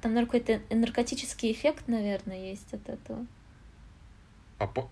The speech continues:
Speaker 2: вот статья первая же: "Опасен ли гудрон, который жевали дети?"
Speaker 1: <laughs> То есть дети сначала его пожевали, и потом он стал опасен.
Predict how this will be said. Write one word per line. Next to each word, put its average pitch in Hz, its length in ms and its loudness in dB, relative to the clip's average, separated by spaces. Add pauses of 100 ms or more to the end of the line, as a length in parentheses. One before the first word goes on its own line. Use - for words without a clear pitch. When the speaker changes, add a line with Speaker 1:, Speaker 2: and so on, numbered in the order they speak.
Speaker 2:
вот 117 220 2
статья 120 480 4
первая 113 360 4
же: 101 120 0
"Опасен 117 440 2
ли 107 80 0
гудрон, 110 420 2
который 107 300 0
жевали 104 400 2
дети?" 92 440 -8 (1080)
Speaker 1:
<laughs> 349 1400 6
То 320 60 10
есть 311 200 10
дети 330 220 8
сначала 294 540 10
его 202 220 8
пожевали, 247 680 10
и 233 40 10
потом 233 340 4
он 269 100 2
стал 247 260 4
опасен. 226 600 2